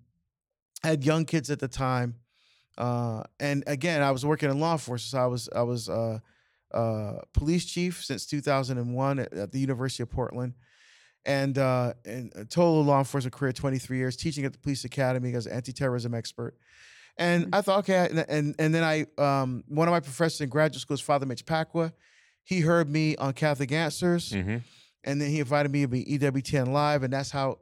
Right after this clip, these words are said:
Speaker 1: things got started with E W T N. And now, I, again, I always thought of it as a, my side gig.
Speaker 3: Mm-hmm.
Speaker 1: Like, "Oh, I'm not gonna leave my job and my career to do," I mean, but it was nice, you know? Um, and then two thousand eleven,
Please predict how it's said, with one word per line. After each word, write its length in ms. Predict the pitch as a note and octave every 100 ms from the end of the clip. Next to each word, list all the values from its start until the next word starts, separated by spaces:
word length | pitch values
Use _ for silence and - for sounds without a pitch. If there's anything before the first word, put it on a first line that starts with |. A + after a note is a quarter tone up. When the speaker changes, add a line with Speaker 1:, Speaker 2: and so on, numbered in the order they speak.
| _
Speaker 1:
things 180 | C#3 C3
got 180 | C3+ B2
started 200 | C#3 B2+
with 80 | A#2+
E 40 |
W 240 | B2+ A#2+ A#2+
T 240 | - D3+
N. 240 | D#3 D3+
And 120 | B2 A2+ - - - -
now, 200 | G#3 G#3+ -
I, 80 | -
again, 360 | F#3+ B3 E3+ - _ _ -
I 140 | G#3
always 220 | B3 G#3+
thought 160 | - F#3+
of 100 | D#3
it 60 | E3
as 120 | C#3
a, 60 | C#3+
my 140 | C#3
side 440 | B2 F#3+ F#3+ D#3 A#2+
gig. 240 | G#2+ - -
Speaker 3:
Mm-hmm. 280 | G#2+ F#2 E2+ - -
Speaker 1:
Like, 280 | D#3 D#3 - _
"Oh, 80 | B3
I'm 120 | E3+
not 140 | G#3+ D3
gonna 140 | C#3+
leave 160 | C#3+ B2+
my 160 | B2+
job 280 | A2+ C#3+ C#3+
and 60 | C3+
my 140 | B2+
career 380 | - D#3+ E3+ D#3+
to 100 | B2+
do," 180 | C#3 E3+
I 60 |
mean, 200 | E3+ E3+
but 120 | D#3 F3+
it 60 |
was 140 | F#3+ D#3
nice, 380 | B3+ G3+ C3
you 80 | D#3+
know? 260 | C#3+ F#3 B3+ _ - - - - - - _
Um, 320 | D#3+ D#3+ D#3 -
and 160 | F3
then 220 | A#3 C#4+ C#4+
two 160 | C#4
thousand 380 | - G#3+ G3 E3+
eleven, 540 | D#3 D3+ C#3 C#3+ C#3